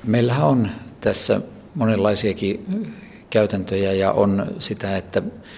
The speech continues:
tehdään kauppojen biojätteistä polttoaineita, liikennepolttonesteitä, tai sitten, että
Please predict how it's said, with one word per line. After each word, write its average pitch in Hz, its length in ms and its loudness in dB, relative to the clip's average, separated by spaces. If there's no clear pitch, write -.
tehdään 98 440 0
kauppojen 92 720 0
biojätteistä 98 880 0
polttoaineita, 110 960 2
liikennepolttonesteitä, 101 1200 -2
tai 107 160 2
sitten, 95 420 -2
että 95 280 -4